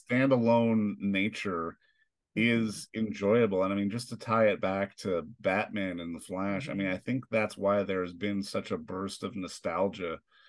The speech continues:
Speaker 1: especially with Keaton coming back as Batman, because the way they set up this film, even with the myriad of delays and the changes and everything that happened,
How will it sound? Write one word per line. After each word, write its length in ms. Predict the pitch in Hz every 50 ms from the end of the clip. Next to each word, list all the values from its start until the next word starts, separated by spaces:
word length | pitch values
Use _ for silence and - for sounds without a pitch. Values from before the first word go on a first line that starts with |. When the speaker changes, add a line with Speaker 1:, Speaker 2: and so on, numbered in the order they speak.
| - - - _ _
Speaker 1:
especially 320 | - - 117 113 110 110 104
with 300 | 98 92 92 87 80 -
Keaton 320 | - 104 101 98 98 98
coming 260 | 98 - 98 92 85 78
back 320 | 90 87 87 85 - -
as 220 | - 85 87 85
Batman, 600 | 78 - 87 87 87 95 - - 90 85 80 80 78
because 560 | 78 82 - - 95 95 87 82 82 78 - _ _ _ _ _ _ _ _ _ _ _ _ _ _ _ _ _ _ _ _ -
the 260 | 101 98 92 107 104
way 360 | 101 95 110 120 135 151 156
they 180 | 139 123 117 117
set 240 | 110 - - 113 113
up 140 | 110 110
this 160 | - 107 101 -
film, 400 | - 107 110 110 107 101 95 92
even 280 | 95 107 117 117 110 104
with 120 | 101 95
the 80 | 101 95
myriad 480 | 92 92 95 98 101 101 101 98 92
of 100 | 90 -
delays 540 | - 80 85 101 110 117 110 107 107 104 87
and 140 | 92 82 80
the 60 | 78
changes 440 | - - 110 107 107 104 98 98 90
and 100 | 90 90
everything 300 | 92 98 104 95 92 90
that 80 | 85
happened, 500 | 87 98 101 104 104 - 90 76 71 95